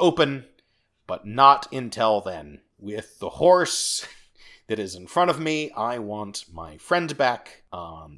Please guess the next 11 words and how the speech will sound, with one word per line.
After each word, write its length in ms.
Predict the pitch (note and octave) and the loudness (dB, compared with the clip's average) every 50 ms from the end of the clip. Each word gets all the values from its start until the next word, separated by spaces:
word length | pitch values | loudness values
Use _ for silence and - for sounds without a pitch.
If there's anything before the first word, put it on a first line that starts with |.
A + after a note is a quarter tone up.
| F#2+ | -20
and 140 | F#2 F#2+ F#2 | -18 -18 -16
if 480 | E2+ E2 - - - - - - - _ _ _ | -16 -16 -18 -18 -20 -20 -20 -20 -20 _ _ _
you 420 | _ F2 F2+ F#2+ G#2+ B2 C3 D3+ D3+ | _ -20 -16 -12 -8 -6 -4 -4 -2
find 400 | - - G3+ A3 A3 G3+ F3+ A#2+ | 6 10 10 10 10 10 6 4
her, 320 | C3+ B2+ C3+ D#3 - - - - - - - - _ - _ _ _ _ _ _ _ _ | 4 4 4 4 2 -2 -18 -20 -20 -20 -20 -20 _ -20 _ _ _ _ _ _ _ _
if 60 | _ - | _ -14
she 180 | - - G#2+ | -12 -12 -10
happens 420 | - - - D3+ - - E3 - - | -4 0 0 0 2 0 -4 -6 -6
to 60 | - | -6
be 120 | D3 D#3+ D#3+ | -2 0 2
around 600 | D3+ D3+ E3 D#3+ D3+ C3+ A#2 A2+ G#2+ G#2 - - | 4 6 6 6 6 4 2 0 -8 -12 -14 -14